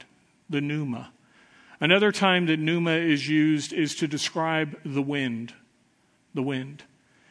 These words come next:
And the last one is, is the breath of life itself. On their own, the disciples could, could flap their wings, they could work really hard, but they would grow weary and not be able to do what God was calling them to do.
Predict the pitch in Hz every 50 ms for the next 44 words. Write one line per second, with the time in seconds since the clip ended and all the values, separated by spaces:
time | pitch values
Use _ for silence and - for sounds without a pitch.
0 | _ _ - 151 147 147 151 151 160 170 - - - 170 160 156 147 135 120 -
1 | - - 160 135 123 127 143 123 120 139 139 143 143 - - 147 127 143 135 139
2 | 135 139 135 120 - - - - 139 - - - - 131 131 135 131 - - -
3 | - _ _ _ _ _ _ _ _ _ _ _ _ _ _ _ _ _ _ _
4 | _ _ _ _ _ _ _ _ _ _ _ _ - 170 185 190 190 180 180 185
5 | 185 185 185 170 151 151 143 - - 170 170 170 - 170 156 - - - 160 147
6 | 131 120 - - - - 175 - - - 165 160 165 160 - 165 156 147 156 156
7 | 160 156 147 127 139 139 - - 147 131 143 147 151 151 - 160 156 151 147 135
8 | 123 160 156 147 147 135 127 135 123 147 147 139 135 127 139 143 139 131 131 139
9 | 143 147 147 139 123 113 113 110 101 - _ _ _ - - - - - _ -
10 | 160 151 156 156 151 143 147 147 147 147 147 131 - 143 123 139 139 135 131 131
11 | 120 127 131 131 131 131 127 120 - - - 151 143 139 139 135 131 131 120 120
12 | 120 - - 127 120 120 113 113 123